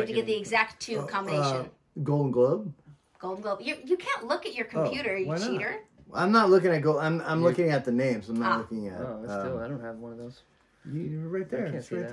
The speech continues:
Speaker 3: there. You can't see that?
Speaker 1: <laughs>
Speaker 3: There you go.
Speaker 1: Uh, in the cast. Okay. Um,
Speaker 3: Mm.
Speaker 2: Okay, give me
Speaker 1: all
Speaker 2: two
Speaker 1: right.
Speaker 2: more.
Speaker 1: All right, I'm gonna
Speaker 3: Um,
Speaker 1: say, I'm gonna say Colin Farrell and Matthew McConaughey. No, you already said
Speaker 3: No,
Speaker 1: that.
Speaker 3: I said,
Speaker 1: Damn it.
Speaker 3: uh, Matthew McConaughey and Charlie Hunnam.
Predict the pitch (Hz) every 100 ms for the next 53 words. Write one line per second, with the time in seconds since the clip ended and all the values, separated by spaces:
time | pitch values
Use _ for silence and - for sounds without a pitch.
0 | - 131 170 208 202 - 269 320 - -
1 | - - - - - 113 - 135 131 131
2 | - 131 131 190 - - - - - -
3 | 139 117 120 120 - _ - 117 117 113
4 | 92 92 90 _ - - 175 180 190 151
5 | 196 269 320 - - 117 160 156 127 127
6 | 92 143 135 - - _ 107 110 117 -
7 | 143 160 160 170 190 240 226 147 120 110
8 | 110 110 117 113 110 113 - - - 156
9 | 185 208 156 202 - 139 131 90 - -
10 | 143 117 113 117 110 110 120 151 151 165
11 | 156 151 143 143 139 127 113 110 - 113
12 | 107 104 - - - 120